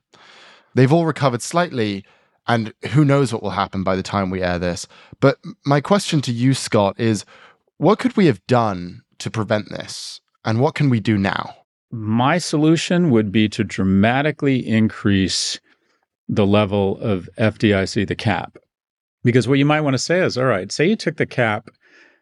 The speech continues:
Speaker 2: to five million dollars. What would that mean? Probably ninety-six to ninety-eight percent of all your depositors wouldn't feel the indigestion that you wake up with one morning or the fear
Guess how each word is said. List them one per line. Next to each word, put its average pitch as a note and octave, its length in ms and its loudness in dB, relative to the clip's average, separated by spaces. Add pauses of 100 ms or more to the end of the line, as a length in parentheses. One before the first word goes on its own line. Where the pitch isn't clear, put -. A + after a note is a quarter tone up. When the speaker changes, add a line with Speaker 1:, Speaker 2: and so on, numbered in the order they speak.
Speaker 2:
to G#2+ 100 -2
five A2 320 0
million G#2+ 240 -2
dollars. - 580 -6 (240)
What D3 220 2
would F#3+ 140 2
that D#3 180 2
mean? C3+ 400 0 (560)
Probably F3 680 0
ninety-six C#3 1040 0
to G2+ 120 0
ninety-eight A#2 560 2
percent A#2 360 0
of F#2 80 -2
all A2+ 140 0
your A2 80 -2
depositors F#2 920 -4 (320)
wouldn't C#3+ 480 2
feel A#2 720 2 (400)
the A2+ 200 0
indigestion A2 960 0 (480)
that G#2 80 0
you G#2 100 2
wake A#2 220 2
up A2 160 -4
with G#2+ 180 -6
one G#2 140 -2
morning G2 280 0
or F#2 80 -2
the F2 80 -6
fear G#2+ 680 0